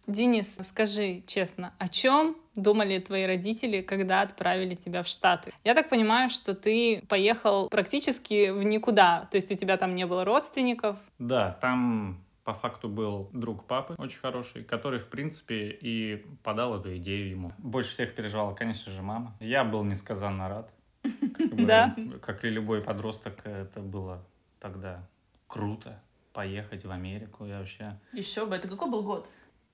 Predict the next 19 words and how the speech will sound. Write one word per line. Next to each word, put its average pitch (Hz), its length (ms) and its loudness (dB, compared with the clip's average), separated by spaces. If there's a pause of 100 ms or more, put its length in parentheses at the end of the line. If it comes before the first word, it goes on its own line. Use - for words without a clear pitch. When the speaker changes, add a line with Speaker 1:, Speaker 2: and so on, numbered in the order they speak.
(200)
Speaker 2:
Это 131 200 -2
был 107 200 -2
две 113 160 -4
тысячи 117 380 -8
седьмой 113 380 -4
год. 170 300 -6 (580)
Я 123 100 -10
как 92 180 -12
раз 107 160 -4
закончил 101 420 -6
девятый 98 320 -6
класс. 170 380 -8 (440)
Speaker 1:
Мгм. 226 360 2
Speaker 3:
И 240 100 -4
подарок 226 440 0
на 214 80 -2
Speaker 2:
Я 208 40 0
Speaker 3:
graduation. 226 720 4
<laughs> - 1160 0